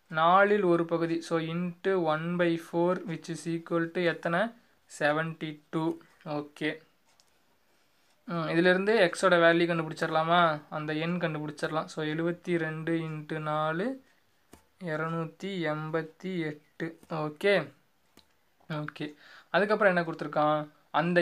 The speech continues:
எண், அப்ப கண்டுபிடிச்ச இர-, இரநூத்தி எண்பத்தி எட்டுல மூன்றில் இரண்டு பங்கு எவ்வளவு? ஈஸி. So, மூன்றில் இரண்டு பங்குனா இரநூத்தி எண்பத்தி எட்டு, மூன்றில் இரண்டு பங்கு, so, into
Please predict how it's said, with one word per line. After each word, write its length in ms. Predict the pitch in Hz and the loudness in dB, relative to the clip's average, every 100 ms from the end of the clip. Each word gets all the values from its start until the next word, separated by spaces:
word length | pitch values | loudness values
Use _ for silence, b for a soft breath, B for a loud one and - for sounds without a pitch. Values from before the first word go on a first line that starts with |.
| 170 | 4
எண், 100 | 175 151 | 2 2
அப்ப 120 | 190 185 | 4 4
கண்டுபிடிச்ச 440 | 160 185 185 175 160 | 4 2 0 -2 0
இர-, 180 | 151 190 180 | 4 4 6
இரநூத்தி 340 | 160 196 202 196 160 | 4 2 -2 -2 0
எண்பத்தி 360 | 165 175 175 151 | 2 2 2 0
எட்டுல 360 | 147 - 170 143 147 233 - 180 | 0 2 2 4 6 6 4 0
மூன்றில் 400 | 247 262 247 196 | 2 2 4 6
இரண்டு 220 | 180 175 165 160 | 6 6 2 0
பங்கு 240 | 156 196 156 143 | 0 -2 2 0
எவ்வளவு? 520 | 139 143 139 143 143 143 - _ b b b - | 2 2 2 0 0 -2 -6 _ b b b -4
ஈஸி. 440 | 165 175 - 165 165 _ - _ - | -2 -2 -2 -6 -6 _ -20 _ -4
So, 100 | 202 185 | -2 0
மூன்றில் 420 | 190 220 220 214 185 | -2 -2 -2 2 2
இரண்டு 220 | 180 180 175 | 2 0 0
பங்குனா 300 | 170 170 175 220 | -2 0 0 2
இரநூத்தி 480 | 165 160 180 175 - 175 156 | 2 0 -2 -4 -6 -2 -2
எண்பத்தி 500 | 156 165 165 - 175 156 143 143 | -2 -4 -4 -6 -4 -2 -2 -4
எட்டு, 480 | 139 _ _ - 143 175 220 247 254 B B B - | -6 _ _ -4 0 2 4 2 -2 B B B -6
மூன்றில் 420 | 180 202 196 190 | -4 -2 -2 2
இரண்டு 240 | 170 165 156 151 | 2 2 -2 -4
பங்கு, 300 | 151 151 151 - - | -4 -2 -6 -6 -4
so, 120 | 170 165 156 | -2 -2 -4
into 500 | 165 175 170 - | -4 -4 -6 -6